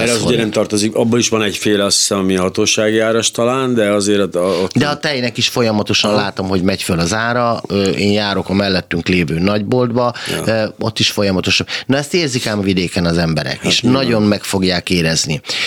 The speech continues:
Speaker 2: És akkor, amikor azt mondták, hogy megvédik az embereket, ö, ez nem történt meg. És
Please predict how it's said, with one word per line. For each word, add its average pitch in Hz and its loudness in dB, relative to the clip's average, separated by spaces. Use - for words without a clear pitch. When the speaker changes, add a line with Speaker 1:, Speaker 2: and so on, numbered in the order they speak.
Speaker 2:
És 95 0
akkor, 156 -2
amikor 120 2
azt 127 -2
mondták, 110 -4
hogy 98 0
megvédik 127 0
az 135 0
embereket, 147 0
ö, 120 0
ez 104 -2
nem 101 0
történt - -4
meg. - -4
És 104 2